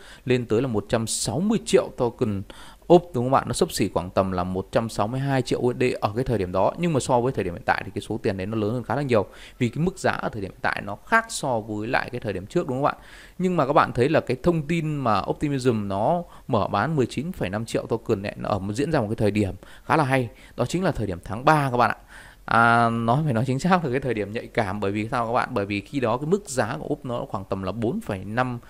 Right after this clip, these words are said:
U S D ở cái thời điểm đó, đúng không bạn? Và sau đó thì các bạn thấy sau cái, những cái thông tin đó cùng những với những cái thông tin, à, của thị trường, à, tài chính nói chung ở thời điểm hiện tại, cũng như là tin, thông tin về, à, chiến tranh leo thang căng thẳng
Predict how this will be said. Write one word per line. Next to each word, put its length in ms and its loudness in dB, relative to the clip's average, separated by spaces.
U 140 6
S 80 8
D 40 8
ở 140 -6
cái 100 -6
thời 120 0
điểm 180 -2
đó, 220 0
đúng 80 -2
không 60 0
bạn? 160 0
Và 80 0
sau 180 2
đó 160 4
thì 60 -2
các 60 -6
bạn 140 -4
thấy 120 -4
sau 340 -4
cái, 120 -8
những 160 -12
cái 80 -8
thông 120 -8
tin 160 -10
đó 160 -2
cùng 320 0
những 220 -6
với 120 -4
những 360 -6
cái 120 -2
thông 120 -2
tin, 240 0
à, 240 2
của 400 2
thị 100 -4
trường, 300 2
à, 120 0
tài 160 -2
chính 180 -2
nói 100 0
chung 240 6
ở 60 4
thời 80 2
điểm 140 -4
hiện 100 -14
tại, 240 0
cũng 140 -8
như 120 0
là 100 0
tin, 220 -6
thông 200 -4
tin 300 -2
về, 340 0
à, 300 -2
chiến 240 -2
tranh 320 2
leo 140 2
thang 200 -2
căng 140 0
thẳng 340 -4